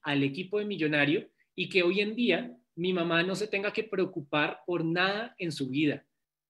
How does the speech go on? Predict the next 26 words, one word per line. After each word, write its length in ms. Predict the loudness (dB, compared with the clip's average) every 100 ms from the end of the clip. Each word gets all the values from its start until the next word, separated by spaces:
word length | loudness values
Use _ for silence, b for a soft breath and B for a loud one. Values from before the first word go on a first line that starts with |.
| _
porque 280 | 0 2 0
todos 460 | 2 0 4 4 4
los 160 | 2
meses 420 | 0 0 0 -2
a 80 | -4
su 280 | -2 -2 0
cuenta 400 | 2 2 2 0
de 80 | 2
ahorros 580 | 2 4 4 0 -2 -2
entra 360 | 0 2 2 2
más 240 | 0 -2
plata 360 | 0 0 0 0
de 80 |
la 100 | 0
que 80 | 0
puede 300 | 0 2 2
gastar. 480 | 2 0 -2 -2 -4 _ _ _ _ _ -4
Y 100 | 0
lo 140 | 2
lindo 500 | 2 2 2 0 -2 0
fue 160 | 2
el 100 | 2
día 260 | 2 0 0
que 80 | 0
la 120 | 2
llamé 500 | 2 4 2 0